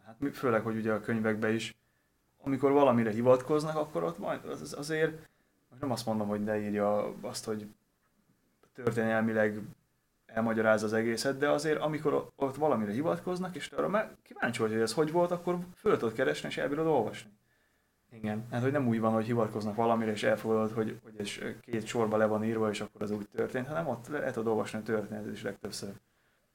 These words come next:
Speaker 2: Tehát ez, ez nagyon komplex, és ez a nagyon komplex, az a mitológia anyag, amit sose tudod kiadni.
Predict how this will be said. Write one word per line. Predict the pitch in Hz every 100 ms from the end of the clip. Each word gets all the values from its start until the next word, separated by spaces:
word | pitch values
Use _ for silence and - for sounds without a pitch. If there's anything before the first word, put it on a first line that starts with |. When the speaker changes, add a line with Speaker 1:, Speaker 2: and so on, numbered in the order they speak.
| _
Speaker 2:
Tehát | 151 147
ez, | 147 131
ez | 135
nagyon | 143 175
komplex, | 190 226 226
és | - -
ez | 156
a | 113
nagyon | 123 135 113
komplex, | 123 123 165 175
az | 175
a |
mitológia | 170 - 117 117 139
anyag, | 151 156
amit | 160 -
sose | - 156 131
tudod | 143 135 135
kiadni. | 135 113 104 104